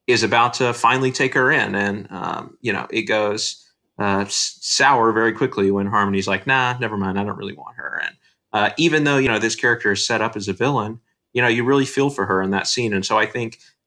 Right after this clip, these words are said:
they did a lot better job with the villain in this movie,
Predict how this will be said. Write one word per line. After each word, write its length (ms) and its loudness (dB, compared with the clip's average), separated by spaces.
they 100 4
did 180 2
a 80 4
lot 380 4
better 200 2
job 420 2
with 480 -2
the 80 2
villain 400 2
in 100 0
this 220 0
movie, 540 -2